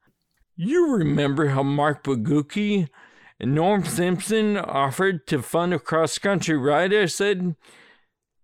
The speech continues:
"Yes, I didn't think you were serious." "I could ride to next year's N A F meeting in Memphis," I said,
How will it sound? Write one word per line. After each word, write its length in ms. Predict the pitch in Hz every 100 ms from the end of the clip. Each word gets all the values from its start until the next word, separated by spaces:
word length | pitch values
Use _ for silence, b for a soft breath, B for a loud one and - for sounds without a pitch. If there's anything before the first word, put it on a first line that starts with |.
| _ _ _ _ _ -
"Yes, 500 | 107 135 127 107 -
I 220 | - 123
didn't 320 | 131 180 196
think 180 | 170 160
you 120 | 165
were 80 | 123
serious." 880 | - - 196 233 165 117 - - - _ b b b b b
"I 140 | - 160
could 200 | - 226
ride 360 | 233 240 208
to 120 | 190 190
next 460 | 190 214 196 -
year's 300 | 190 190 160
N 280 | 175 156 175
A 160 | 196 208
F 200 | 190 170
meeting 300 | 175 175 170
in 200 | 165 165
Memphis," 520 | 175 170 196 143 -
I 140 | 117
said, 520 | 117 - 123 113 101